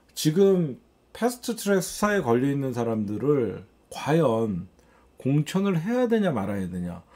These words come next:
공천했다가 재판 결과, 당선되자마자 재판 결과 나와갖고, 어, 사실상 오백만 원 이상 나오면 피선거권 박탈,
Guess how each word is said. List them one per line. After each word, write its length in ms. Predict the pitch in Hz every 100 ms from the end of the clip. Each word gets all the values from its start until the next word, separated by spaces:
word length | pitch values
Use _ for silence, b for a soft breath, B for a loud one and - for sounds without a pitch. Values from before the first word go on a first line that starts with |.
| B B _
공천했다가 1000 | 143 151 196 202 196 190 180 185 113 92
재판 320 | 156 185 180
결과, 500 | 160 156 165 120 107
당선되자마자 1160 | 131 160 190 180 127 139 185 175 165 196 208 208 _ -
재판 400 | 131 156 156 143
결과 320 | 139 135 135
나와갖고, 840 | 117 120 120 117 - 190 233 233 b b b b b b _ _ _ _ _ _ _ -
어, 220 | - 147 -
사실상 680 | - - 214 220 214 196 123
오백만 360 | 139 165 160
원 120 | 156 143
이상 260 | 131 139
나오면 420 | 127 120 120 170
피선거권 1000 | - - 240 233 202 170 165 - 151 139
박탈, 640 | 113 - - 156 175 196